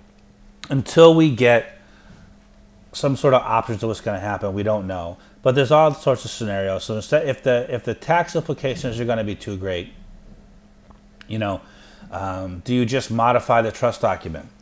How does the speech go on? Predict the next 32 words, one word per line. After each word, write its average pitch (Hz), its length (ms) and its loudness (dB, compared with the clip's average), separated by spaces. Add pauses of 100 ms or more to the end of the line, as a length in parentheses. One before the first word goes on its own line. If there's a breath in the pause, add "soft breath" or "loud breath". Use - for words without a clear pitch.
(320)
which - 180 -14
will 95 80 -8
require 101 440 0
a 90 40 -4
shareholder 95 480 -4
vote, 98 300 0
which - 400 -12 (100)
I 85 160 -8
think 90 320 -8
they 87 140 -6
would 87 160 -8
probably 90 340 -2
get 92 240 -4
acceptance 101 540 -6
of? 80 180 -14 (540 soft breath)
Um, 92 260 -4
do 95 120 -4
you 104 40 -2
expand 107 500 -2
the 104 60 -4
trustees 113 600 -2
to - 120 -8
five, 95 480 2
and 85 160 -10
do 92 80 -8
you 90 80 -6
not 104 260 -4
give 104 140 -2
them 107 160 -4
lifetime 107 320 -6
appointments? 104 720 -4
And, 92 160 -8